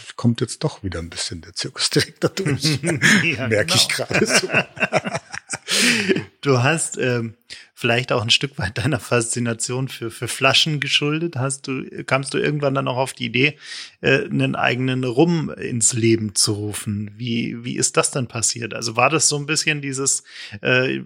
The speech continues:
Speaker 2: Flaschen haben mich schon immer int-, äh, fasziniert, also möchte ich jetzt auch mal selber sowas machen? Oder, oder wie kam's dazu?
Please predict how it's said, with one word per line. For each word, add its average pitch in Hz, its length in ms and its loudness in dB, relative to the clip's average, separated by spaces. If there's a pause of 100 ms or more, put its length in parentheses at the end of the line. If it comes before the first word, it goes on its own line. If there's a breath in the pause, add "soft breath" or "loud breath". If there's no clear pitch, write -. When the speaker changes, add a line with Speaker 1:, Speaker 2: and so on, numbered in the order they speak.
Speaker 2:
Flaschen 135 460 2
haben 139 120 2
mich 139 160 0
schon 139 180 0
immer 151 260 4
int-, - 340 -6
äh, 143 460 -2
fasziniert, 143 680 2
also 139 320 0
möchte 139 320 -6
ich - 60 -2
jetzt - 180 0
auch 120 140 -2
mal 127 160 0
selber 151 460 2
sowas 160 420 -2
machen? 185 480 0
Oder, 135 340 0
oder 135 220 -4
wie 127 80 -8
kam's - 320 -4
dazu? - 320 -4